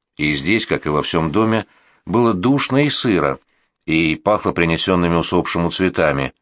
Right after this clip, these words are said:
Холмс, сведя брови в две прямые черные линии, стоял на четвереньках под окном и дюйм за дюймом разглядывал пол через увеличительное стекло. Мой недоуменный возглас заставил его подняться. "Нет, Отсон,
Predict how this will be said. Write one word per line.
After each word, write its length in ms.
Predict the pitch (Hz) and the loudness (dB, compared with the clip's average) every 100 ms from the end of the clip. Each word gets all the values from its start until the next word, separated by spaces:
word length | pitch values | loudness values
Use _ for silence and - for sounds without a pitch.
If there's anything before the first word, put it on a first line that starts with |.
| _ _ _ _ _ _ _ _ | _ _ _ _ _ _ _ _
Холмс, 540 | - 92 92 104 - - | -2 2 2 0 -8 -10
сведя 400 | - 82 87 - | -4 -2 0 0
брови 380 | 90 107 87 80 | 2 2 2 0
в 80 | 73 | 0
две 180 | 95 | 0
прямые 400 | - 90 85 82 | 2 2 2 2
черные 400 | 78 87 80 80 | 2 0 2 2
линии, 460 | 78 82 90 95 101 _ _ - - | 2 2 2 0 -4 _ _ -16 -12
стоял 380 | - 104 147 | -2 0 2
на 100 | 165 | 0
четвереньках 640 | - 131 120 139 135 123 - | -2 -2 0 0 0 -4 -2
под 180 | 107 110 | 0 0
окном 440 | - 139 156 127 _ _ _ _ | 0 2 2 0 _ _ _ _
и 160 | 85 85 | -2 0
дюйм 320 | 95 143 123 | 2 2 2
за 160 | 143 | 0
дюймом 560 | 131 123 110 90 85 71 _ _ _ | 0 2 2 2 0 -4 _ _ _
разглядывал 720 | 85 104 107 117 113 101 98 90 | 0 0 2 2 2 2 2 0
пол 280 | 139 139 | 0 0
через 340 | - 107 104 - | 2 0 0 0
увеличительное 640 | 107 104 95 110 107 110 | 0 0 0 -2 0 0
стекло. 480 | 107 123 123 82 - - _ _ _ _ - | 0 -2 0 0 0 -6 _ _ _ _ -4
Мой 220 | 80 90 | 0 2
недоуменный 640 | 87 92 90 92 90 90 | 4 4 4 2 2 2
возглас 500 | 95 127 120 127 - _ _ _ - | 2 0 0 -2 -4 _ _ _ -10
заставил 520 | 78 117 - 170 160 | -2 0 2 0 2
его 200 | 143 147 | 2 2
подняться. 640 | 143 120 82 73 - 69 - _ _ 82 | 0 2 0 0 -2 -4 -6 _ _ -4
"Нет, 340 | 123 151 - | 0 0 2
Отсон, 400 | 78 71 80 67 | 0 0 -2 -4